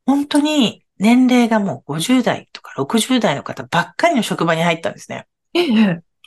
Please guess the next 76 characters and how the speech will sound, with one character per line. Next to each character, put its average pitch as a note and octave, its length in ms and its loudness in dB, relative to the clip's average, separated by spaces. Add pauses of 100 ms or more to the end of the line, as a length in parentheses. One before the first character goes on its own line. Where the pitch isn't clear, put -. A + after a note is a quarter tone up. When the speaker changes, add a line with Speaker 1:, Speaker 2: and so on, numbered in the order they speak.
(440)
Speaker 1:
そ - 220 -2
の D#4+ 100 4
時 E4 320 0
に、 D#3 100 -6 (300)
あ - 100 -6
の、 A#3+ 100 2
Speaker 2:
う B3 40 4
ん。 A#3 60 4
Speaker 1:
実 - 200 -4
は E4 60 2
そ - 160 -6
こ、 - 220 -2 (260)
あ F3 120 -6
の、 D#3 100 -6
ス - 200 2
ー E4 40 2
パ E4 160 2
ー E4 60 2
マ E4 160 4
ー D#4+ 40 -2
ケ B3 100 -2
ッ - 40 -6
ト - 100 -16
だ C3+ 80 -6
っ - 80 -14
た C3+ 100 -10
ん B2 60 -10
で B2 60 -16
す - 80 -20
け - 100 -14
ど、 D#3+ 380 -2
Speaker 2:
は - 160 -4
い。 G#3 80 0 (300)
Speaker 1:
私、 - 260 -2
あ G3+ 80 2
の、 E3 80 0
本 A4 340 2
社 D4+ 140 0
か F3 100 -2
ら C#3 40 0
派 - 240 -4
遣 A#3 200 4
さ A#3 140 0
れ A3 100 4
て A3 140 0
い G#3+ 40 4
っ G#3+ 80 -14
た - 120 -12
の - 100 -16
で、 C#3 400 -4 (380)
Speaker 2:
え B3+ 60 2
え、 D4 80 -2
え - 20 4
え。 F#3+ 320 -2 (400)
Speaker 1:
み A#3 100 6
ん C#4+ 60 8
な C#4+ 280 4 (200)
現 C#4+ 220 4
場 D#4 120 4
の D4 340 4 (640)
方 - 280 -2
は C#3 120 -2
す - 240 -8
ご C#4+ 160 4
く - 120 -6 (220)
冷 F#3+ 100 2
や G3+ 80 2
や G3+ 140 -4
か - 140 -8
だ C3+ 80 -2
っ - 100 -8
た - 100 -14
ん - 40 -18
で - 60 -20
す - 120 -20
ね。 E3 240 -8